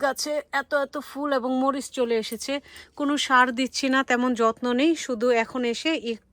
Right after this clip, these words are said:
একটু জল দিয়ে গেলাম। কৃষ্ণচূড়া মরিচের গাছে প্রচুর কৃষ্ণচূড়া মরিচ ধরেছে। আহ, একদিন এসে অনেকগুলা মরিচ তুলে নিয়ে গেলাম।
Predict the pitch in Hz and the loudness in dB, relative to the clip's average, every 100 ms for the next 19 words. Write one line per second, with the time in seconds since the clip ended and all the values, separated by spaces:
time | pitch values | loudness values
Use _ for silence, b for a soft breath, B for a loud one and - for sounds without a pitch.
0 | - 349 - B B B 214 247 254 247 | -4 -2 -4 B B B 4 6 6 6
1 | 233 214 196 185 175 - B B 294 285 | 4 4 4 0 -2 -8 B B -8 -4
2 | 302 294 302 285 285 - B 247 247 262 | 0 0 4 4 4 0 B 0 2 2
3 | 285 240 220 - 254 - 285 320 311 294 | 2 4 2 2 -4 -2 -2 0 0 0
4 | 269 277 277 262 254 240 233 233 240 - | -6 -4 -4 0 2 2 2 0 0 -4
5 | 214 196 208 226 - 247 294 B B B | -8 -4 0 -2 0 -2 -2 B B B
6 | 208 208 208 240 214 277 247 - 233 240 | 0 0 2 0 0 0 0 0 -2 -2
7 | 226 247 226 233 - 269 277 277 269 233 | -2 -2 0 -2 -4 -4 0 2 0 2
8 | 240 | 2